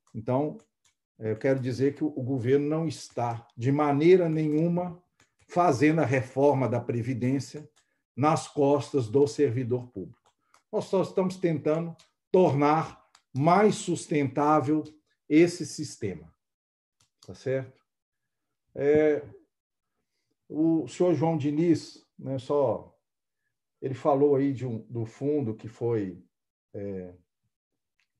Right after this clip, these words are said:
vamos dizer, no governo do, eh, do senador Anastasia, foi extinto,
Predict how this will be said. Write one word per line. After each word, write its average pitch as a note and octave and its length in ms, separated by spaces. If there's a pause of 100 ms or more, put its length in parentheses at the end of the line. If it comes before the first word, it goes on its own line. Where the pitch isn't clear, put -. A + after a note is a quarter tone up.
vamos G2+ 220
dizer, F#2+ 520 (720)
no A2 120
governo G2+ 560
do, F#2 420
eh, G#2 180
do F#2 180
senador G2+ 440
Anastasia, G2+ 920 (1120)
foi F#2 760 (460)
extinto, D#3+ 640